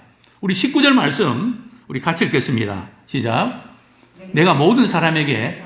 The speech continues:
자유노나 스스로 모든 사람에게 종이 된 것은 더 많은 사람을 얻고자 함이라." 자, 구체적으로 어떻게 해요? 우리 이십 절부터 이십이 절에 보면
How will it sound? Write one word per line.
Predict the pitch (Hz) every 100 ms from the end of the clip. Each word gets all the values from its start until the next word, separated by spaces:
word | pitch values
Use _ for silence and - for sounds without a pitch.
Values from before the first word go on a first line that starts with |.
| -
자유노나 | - 165 254 196 113 98 90 - - _ _ _ -
스스로 | - - 220 269 156
모든 | 160 202
사람에게 | 175 160 156 143
종이 | - 123 226
된 | 190
것은 | 139 131 113 139 - - - - -
더 | 143 247
많은 | 285 175 208
사람을 | 262 208 220 208
얻고자 | 139 135 185 156
함이라." | 175 127 107 95 - - -
자, | 143
구체적으로 | 196 190 311 311 277 233
어떻게 | 143 139 214 170
해요? | 120 247 277 - - _ - _ -
우리 | 165
이십 | 170 185 254
절부터 | 262 214 196 185 175 165 - -
이십이 | 170 170 180
절에 | 151 165
보면 | 175 170 117 123 220 240 -